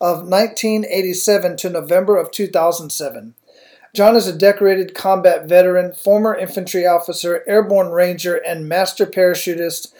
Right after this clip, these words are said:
with the special operations background. Shortly before his military career ended, John began taking wounded veterans on fishing trips in the Florida Keys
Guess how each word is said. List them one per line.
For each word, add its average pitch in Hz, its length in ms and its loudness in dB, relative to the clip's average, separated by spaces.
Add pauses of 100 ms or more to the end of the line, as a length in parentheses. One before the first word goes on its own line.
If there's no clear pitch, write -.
(260)
with 190 220 0
the 170 80 -8
special 196 420 2
operations 170 600 0
background. 139 640 -6 (120)
Shortly 247 340 4
before 202 480 2
his 185 260 0
military 190 500 2
career 185 360 0
ended, 165 400 -2 (320)
John 196 240 4
began 208 320 2
taking 185 500 -2
wounded 185 380 -2
veterans 170 480 2
on 170 240 -8
fishing 226 380 -4
trips 160 500 -4
in 185 140 -4
the 175 60 -10
Florida 196 380 2
Keys 185 560 -4